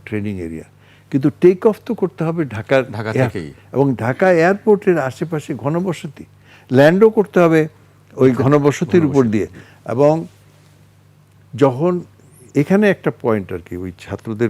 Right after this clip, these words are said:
Speaker 1: পয়েন্টকে আমি সমর্থন করব যে আমাদের এই গত প্রায় ধরেন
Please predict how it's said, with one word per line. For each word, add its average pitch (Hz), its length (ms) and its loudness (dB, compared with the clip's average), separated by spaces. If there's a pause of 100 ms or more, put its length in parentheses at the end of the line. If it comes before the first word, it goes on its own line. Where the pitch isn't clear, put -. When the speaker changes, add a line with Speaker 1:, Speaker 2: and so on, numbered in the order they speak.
Speaker 1:
পয়েন্টকে 113 320 -4
আমি 101 120 -6
সমর্থন 147 560 -6
করব 104 560 -4
যে 135 360 -8
আমাদের 107 640 -6 (1800)
এই 117 280 -4 (580)
গত 113 260 0
প্রায় 120 500 0 (180)
ধরেন 117 220 -2